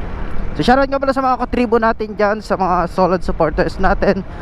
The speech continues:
sa mga nanonood, whatever vlogs na ginagawa natin. At saka doon nga pala sa Facebook natin, mga katribo, don't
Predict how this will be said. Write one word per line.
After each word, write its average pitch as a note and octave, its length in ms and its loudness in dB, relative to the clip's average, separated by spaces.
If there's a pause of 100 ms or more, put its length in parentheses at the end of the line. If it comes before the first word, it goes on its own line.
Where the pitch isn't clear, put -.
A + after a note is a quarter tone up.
(200)
sa F3 80 4
mga F3 320 2
nanonood, G#3+ 640 2 (480)
whatever F#3+ 480 2
vlogs G3 640 -2
na F#3 400 2
ginagawa F#3 400 2
natin. G3 240 0 (320)
At - 80 2
saka B3 160 4
doon C#4 160 0
nga C#4+ 80 0
pala C4+ 160 0
sa C#4 80 0
Facebook C4 400 -2
natin, A#3+ 240 0
mga A#3 240 0
katribo, A3 400 0
don't G#3 240 -2